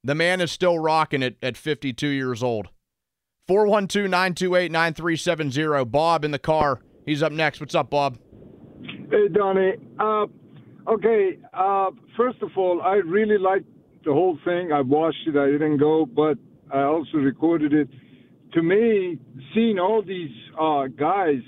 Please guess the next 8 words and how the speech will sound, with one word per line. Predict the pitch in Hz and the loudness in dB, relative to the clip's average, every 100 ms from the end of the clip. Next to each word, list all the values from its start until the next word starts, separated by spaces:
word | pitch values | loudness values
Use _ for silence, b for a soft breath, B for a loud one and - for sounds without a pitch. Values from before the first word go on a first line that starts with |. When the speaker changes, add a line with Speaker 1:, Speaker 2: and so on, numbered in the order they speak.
| - 139 - | -16 -20 -12
Speaker 2:
Scotty | - 165 165 | -4 -2 0
Bowman, | 151 135 165 170 160 160 151 135 127 | 0 0 -2 -2 0 0 2 2 4
Mario, | 127 151 165 156 156 160 165 165 156 | 4 2 2 2 2 2 2 0 0
and | 135 120 - | 0 -2 -2
Francis, | 147 156 165 127 147 127 | -2 0 -2 -4 -8 -4
and | 151 | 0
all | 160 151 | 0 0
that, | 135 170 151 | 0 0 0